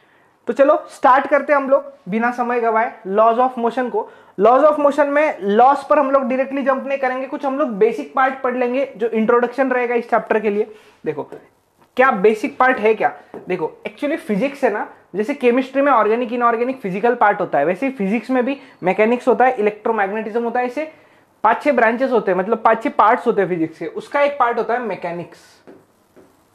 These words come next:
अच्छा, हमने जो last वाला chapter पढ़ा ना,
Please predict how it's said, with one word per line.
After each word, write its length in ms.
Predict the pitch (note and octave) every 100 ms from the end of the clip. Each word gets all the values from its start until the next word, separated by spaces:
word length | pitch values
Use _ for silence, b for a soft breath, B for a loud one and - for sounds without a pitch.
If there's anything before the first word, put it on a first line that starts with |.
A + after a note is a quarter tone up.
| _ _ F3+
अच्छा, 220 | E3+ G3+
हमने 300 | F#3 A3 C4
जो 100 | D4
last 360 | A3+ A3 -
वाला 200 | C#4 C4+
chapter 300 | C#4 C4+ -
पढ़ा 280 | B3+ C4 C#4+
ना, 240 | A3+ A#3+